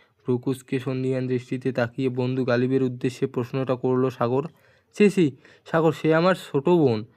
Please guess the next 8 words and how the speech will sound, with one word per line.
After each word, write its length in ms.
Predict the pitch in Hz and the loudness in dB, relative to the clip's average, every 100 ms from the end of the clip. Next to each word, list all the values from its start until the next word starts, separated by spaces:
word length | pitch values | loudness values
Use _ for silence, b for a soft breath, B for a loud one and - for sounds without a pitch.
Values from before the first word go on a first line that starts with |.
| _ - | _ -4
আর 100 | 123 | 0
আমার 240 | 131 147 | 2 4
একমাত্র 560 | 143 147 160 165 - 165 | 4 2 0 -2 0 0
জিগরি 360 | 127 147 156 147 | 2 0 0 0
দোস্তের 500 | 151 131 - 156 143 | 0 -2 -4 -4 0
বেবি 360 | 139 135 156 | 0 0 -2
বউ 360 | 131 139 165 156 | 0 2 2 0
সে। 280 | - 131 | -4 -6